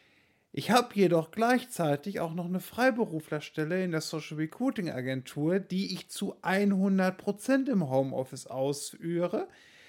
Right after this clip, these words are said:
denn hundertfünfzehn Kilometer Anfahrt jeden Tag, um dann irgendwo mal zwei, drei Stunden für die Agentur tätig zu sein,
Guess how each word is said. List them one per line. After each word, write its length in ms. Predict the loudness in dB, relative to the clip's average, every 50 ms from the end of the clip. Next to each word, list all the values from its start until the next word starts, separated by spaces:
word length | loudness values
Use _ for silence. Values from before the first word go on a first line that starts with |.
| -20 -20 _ _
denn 560 | 2 8 12 12 12 12 10 8 4 2 -2 -6 _ _ _ _ _ _ _ _ _ _ _ _ _ _ _
hundertfünfzehn 760 | 0 2 2 2 2 0 0 -2 -2 -2 -2 -6 -6 -8 -8 -8
Kilometer 600 | -8 -6 -4 -4 -2 -2 -2 -2 -2 -4 -4 -2
Anfahrt 880 | -4 -4 -4 -6 -8 -8 -8 -6 -4 -4 -4 -4 -6 -10 -16 -20 -20 _ _ _ _ _ _ _ _ _
jeden 440 | -12 -8 -4 -2 -2 -2 -4 -6 -10
Tag, 600 | -8 -2 0 0 2 0 0 -4 -8 -12 -18 -20 _ _ _ _ _ _ _ _ _
um 540 | 0 0 0 2 0 0 0 0 -2 -4 -6 -8 _ _ _ _
dann 500 | -4 0 0 2 2 2 2 0 0 -2 -4 -2
irgendwo 960 | 0 0 0 0 0 -2 -2 -2 -4 -4 -2 0 0 2 2 0 0 -2 -6
mal 320 | -10 -8 -6 -6 -6 -6 -8
zwei, 320 | -10 -8 -4 -2 0 0
drei 240 | 0 0 0 0 0
Stunden 560 | -2 -6 -6 -4 -4 -4 -4 -4 -4 -6 -8
für 220 | -6 -6 -6 -4
die 100 | -4 -4
Agentur 540 | -4 -4 -4 -4 -6 -6 -6 -4 -4 -4 -4
tätig 400 | -6 -8 -10 -10 -10 -14 -16 -16
zu 100 | -14 -14
sein, 500 | -14 -10 -8 -6 -4 -4 -4 -4 -4 -8